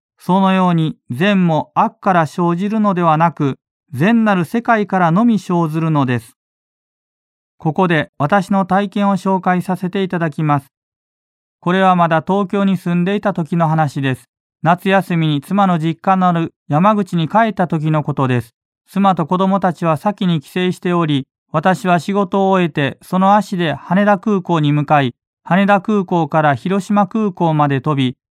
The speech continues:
レンタカーに乗り換えて妻の実家を目指して走っていました。一時間ほど走ったサービスエリアで遅い夕食をとっていた時に、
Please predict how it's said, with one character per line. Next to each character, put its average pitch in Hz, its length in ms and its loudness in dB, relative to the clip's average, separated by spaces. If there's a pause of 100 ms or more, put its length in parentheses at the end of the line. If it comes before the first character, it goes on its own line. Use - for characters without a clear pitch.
レ 175 160 2
ン 196 80 2
タ 208 180 0
カ 190 140 2
ー 180 40 2
に 165 120 0
乗 165 120 0
り 185 100 -2
換 175 200 2
え 151 60 -2
て 135 300 -4
妻 208 260 2
の 175 120 2
実 147 240 -4
家 202 140 2
を 196 80 2
目 202 100 0
指 180 180 0
し - 60 -12
て 196 180 -4
走 175 260 -4
っ - 100 -20
て 170 160 -2
い 160 60 0
ま 156 160 2
し - 60 -14
た。 117 240 -2 (500)
一 160 200 -4
時 202 120 0
間 202 220 2
ほ 196 100 2
ど 190 100 2
走 196 220 -2
っ - 100 -20
た 160 140 0
サ 185 180 2
ー 190 60 0
ビ 190 100 -2
ス - 160 -6
エ 190 80 0
リ 175 160 2
ア 156 80 2
で 143 220 0
遅 185 280 0
い 165 100 2
夕 185 120 2
食 190 320 -2
を 180 100 0
と 156 140 -2
っ - 100 0
て 196 140 0
い 202 60 -2
た 180 100 0
時 156 260 -2
に、 131 200 2